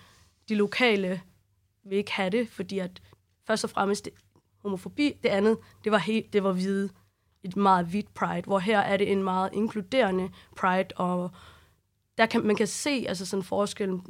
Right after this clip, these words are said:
at, at der har været en ændring, men også bare, at det er en, at når det er noget, der er mere inkluderende, så er man mere tolerant over for det. Øhm, og det er sådan vejen frem, synes jeg, selvom det ikke er perfekt. Vi er ikke et perfekt sted, men det går bedre,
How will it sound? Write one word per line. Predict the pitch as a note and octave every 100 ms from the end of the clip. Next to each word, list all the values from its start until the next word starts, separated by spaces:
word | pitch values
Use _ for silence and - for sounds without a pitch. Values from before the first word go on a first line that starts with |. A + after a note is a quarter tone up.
| -
at, | F#3 -
at | G3 F#3+ - _ _ _ _ _
der | F#3+
har | F#3+
været | F#3
en | -
ændring, | A3+ C#4 G3+ F#3+
men | F#3
også | F#3 -
bare, | F#3+ F#3
at | F#3 - - - -
det | G3+
er | F#3+
en, | F#2 -
at | - F3+ -
når | F#3+
det | G3
er |
noget, | F#3+ F#3+
der | G3+
er |
mere | F#3+ F#3
inkluderende, | F3+ F#3+ F3+ C4 G3 F#3
så | F3+ F#3+
er |
man | F#3 F3+
mere | F3+ F3+
tolerant | - - F3+ G#3+ G3+ -
over | F#3+ G3
for | - F#3+
det. | G3+ G3+ - - - - _
Øhm, | F#3 F3+ F3 F3 F3+ - -
og | F#3+
det | A3+
er |
sådan | A#3 G#3+ F#3+ F3+
vejen | F#3+ F#3+ F#3
frem, | - - G3 -
synes | - F#3+ -
jeg, | F#3 F#3
selvom | - G3 F#3
det | F#3
ikke | F#3 F#3+
er |
perfekt. | F#3 F#3 - G3 F#3+ - -
Vi |
er | G3
ikke | G3
et | G3
perfekt | G3 F#3 F#3 -
sted, | - F#3 G#3
men | G3 F#3 F#3 - _ _ _ _ _ -
det | G3+
går | F#3+ F#3
bedre, | G3 F3+ F#3+ A3+ A#3